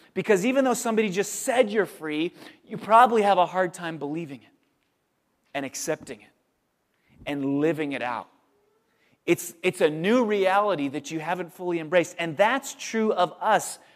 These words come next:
the New Testament talks about when it comes to the slavery of sin. We're broken free. Jesus Christ has emancipated us from it. But we hang on because our, we haven't caught up to the freedom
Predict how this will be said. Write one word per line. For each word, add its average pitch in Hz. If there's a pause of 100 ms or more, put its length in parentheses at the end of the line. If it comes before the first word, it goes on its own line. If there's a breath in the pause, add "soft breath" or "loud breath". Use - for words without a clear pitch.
(180 soft breath)
the 160
New 170
Testament 170
talks 151
about 147
when 156
it 156
comes 165
to 165
the 147
slavery 156 (240 soft breath)
of 160
sin. 180 (600 soft breath)
We're 185
broken 214
free. 214 (200 loud breath)
Jesus 226
Christ 202
has 160 (100)
emancipated 180
us 131
from 127
it. 110 (1040)
But 165
we 170
hang 208
on 151 (580 soft breath)
because 156
our, 160
we 151
haven't 170
caught 180
up 180
to 160
the 139
freedom 147